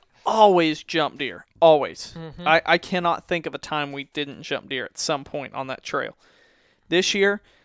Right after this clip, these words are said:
Speaker 1: Chad and I, the morning that I shot my buck, we didn't jump a deer walk into it.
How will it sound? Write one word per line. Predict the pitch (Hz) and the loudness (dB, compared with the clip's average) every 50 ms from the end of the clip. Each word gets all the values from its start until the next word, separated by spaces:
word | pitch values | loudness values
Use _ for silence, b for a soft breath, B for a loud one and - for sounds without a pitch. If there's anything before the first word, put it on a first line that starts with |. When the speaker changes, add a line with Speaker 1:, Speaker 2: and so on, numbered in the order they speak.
| b b b | b b b
Speaker 1:
Chad | - 175 175 175 175 | 0 2 2 2 2
and | 175 | 2
I, | 175 175 180 180 175 | 0 0 0 0 -2
the | - 156 156 | -4 -4 -4
morning | 151 156 165 165 165 160 | -2 -2 0 0 -2 -2
that | 156 151 | -2 -2
I | 151 156 | -2 -2
shot | - - 170 139 | 0 0 0 0
my | 156 165 | 0 0
buck, | 156 160 160 180 - - - - - _ _ _ _ _ _ _ _ _ _ _ | 0 2 0 0 0 -2 -10 -20 -20 _ _ _ _ _ _ _ _ _ _ _
we | - 160 | 0 2
didn't | 165 170 165 156 | 2 2 2 0
jump | - 175 165 156 - - - | 2 2 2 2 0 -4 -4
a | 160 165 160 | -2 -2 0
deer | 151 151 147 139 139 | 0 0 -2 -2 -2
walk | 135 135 131 - - | 0 -2 -2 -2 -4
into | 139 139 - - 135 120 | -8 -12 -10 -10 -10 -10
it. | - - | -10 -14